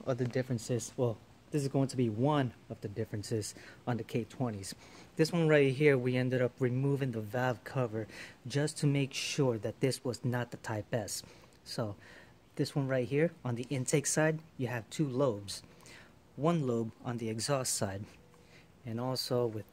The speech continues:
this one here, as far as the stamping on the head,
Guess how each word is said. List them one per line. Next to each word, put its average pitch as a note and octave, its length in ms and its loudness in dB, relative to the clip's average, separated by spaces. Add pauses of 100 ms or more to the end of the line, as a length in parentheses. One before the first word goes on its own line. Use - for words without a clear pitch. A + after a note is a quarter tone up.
this D#3 280 -2
one B2 280 0
here, A#2+ 500 -2 (580)
as - 140 -6
far A#2+ 240 0
as A#2 80 -4
the - 120 -4
stamping F#3 580 4
on A2+ 160 0
the A2 60 -4
head, A2+ 380 -2